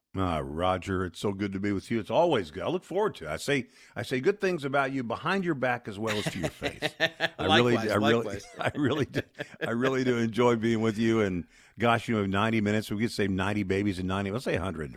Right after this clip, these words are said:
Speaker 1: round it up. Hundred
Speaker 2: Oh, yeah.
Speaker 1: babies, uh, in a hundred minutes, maybe do thirty babies every thirty minutes. We're together, make a huge difference. So, you know, Holy Week, it's a perfect time to do something this important. And, uh, especially,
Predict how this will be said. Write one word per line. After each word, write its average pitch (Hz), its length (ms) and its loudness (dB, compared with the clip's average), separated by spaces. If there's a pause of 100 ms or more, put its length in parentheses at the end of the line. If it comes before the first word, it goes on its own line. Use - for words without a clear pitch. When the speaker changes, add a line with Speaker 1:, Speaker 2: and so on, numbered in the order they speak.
Speaker 1:
round 90 180 -4
it 80 80 -4
up. 69 140 -8 (360)
Hundred 131 240 4
Speaker 2:
Oh, 147 60 2
yeah. 104 160 4
Speaker 1:
babies, 101 320 -2
uh, 95 80 4
in 90 100 0
a 90 40 -2
hundred 104 240 2
minutes, 104 320 0
maybe 110 180 2
do 104 120 2
thirty 107 340 2
babies 98 440 0
every 95 200 0
thirty 98 280 -2
minutes. 95 360 -4 (320)
We're 107 140 6
together, 95 380 2
make 95 300 -2
a 87 60 -6
huge 147 480 0
difference. 117 420 4
So, 104 400 4 (320)
you 175 100 4
know, 180 140 6
Holy 147 320 4
Week, 135 380 2
it's - 160 -12
a 80 80 -8 (140)
perfect 127 360 -4
time 117 240 2
to 107 80 4
do 110 100 2
something 104 340 -2
this 101 180 -2
important. 117 600 -2 (400)
And, 92 520 0
uh, 87 280 2
especially, 92 880 -2